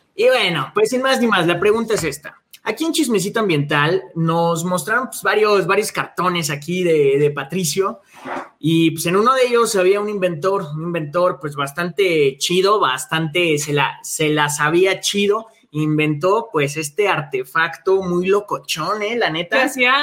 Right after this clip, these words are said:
Speaker 2: Emitía oxígeno, capturaba dióxido de carbono.
Speaker 1: Sí, pues, era un invento acá
Speaker 2: Evitaba la
Speaker 1: totalmente nuevo.
Speaker 2: erosión.
Speaker 1: Entonces, pues, el primero que nos diga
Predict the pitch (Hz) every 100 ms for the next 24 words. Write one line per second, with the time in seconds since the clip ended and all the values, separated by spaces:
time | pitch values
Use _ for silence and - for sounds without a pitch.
0 | - 220 214 240 247 254 262 - - -
1 | - 269 269 269 262 277 277 277 208 -
2 | 220 233 233 226 226 220 240 220 196 -
3 | 180 214 247 247 240 269 262 330 330 208
4 | 202 190 185 165 226 233 233 240 262 262
5 | 233 156 147 139 233 233 240 247 302 339
6 | 269 294 269 - 247 269 311 339 311 214
7 | 214 233